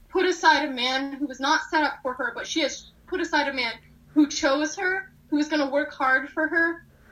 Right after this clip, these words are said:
and, and that is not something that you get every day, okay? There are so many hot women in the world, so many better options. You know what? He has everything. That dude in Ireland has everything. We don't see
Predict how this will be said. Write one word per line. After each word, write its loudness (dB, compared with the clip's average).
and, 0
and 0
that 8
is -2
not 2
something -8
that 0
you -8
get -4
every -6
day, -8
okay? 0
There 4
are 0
so 2
many 4
hot 2
women 0
in 0
the -2
world, -6
so 0
many 4
better 4
options. -2
You -6
know 0
what? 0
He 4
has 2
everything. 0
That 0
dude -10
in -4
Ireland 0
has -2
everything. -4
We 0
don't -2
see -4